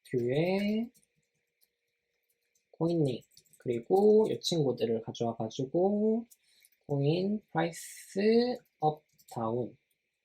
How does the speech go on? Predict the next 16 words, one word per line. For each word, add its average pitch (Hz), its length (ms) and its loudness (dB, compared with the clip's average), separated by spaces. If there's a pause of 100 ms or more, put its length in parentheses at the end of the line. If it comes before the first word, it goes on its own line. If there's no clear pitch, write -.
(480)
마찬가지로 127 1000 -2
코인 156 380 -2
프라이스 156 360 -4
업 - 180 -12
다운, 196 640 -2
그리고 233 840 2
like 127 760 0
비트인. - 420 -4 (720)
그래서 156 640 0 (440)
like 214 1000 2 (760)
이미지, 139 560 -2 (1080)
요거는 202 1080 0 (180)
이미지 151 400 0
뷰, - 60 -18 (600)
이렇게 147 460 2
해주겠습니다. 120 760 -2